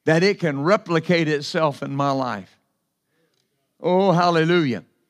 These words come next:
In, uh, in, uh, Mark chapter sixteen, we see this, Mark sixteen and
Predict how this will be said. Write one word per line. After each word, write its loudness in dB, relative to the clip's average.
In, 2
uh, 0
in, -2
uh, 0
Mark 0
chapter -2
sixteen, -6
we 0
see -4
this, -2
Mark 0
sixteen -6
and 2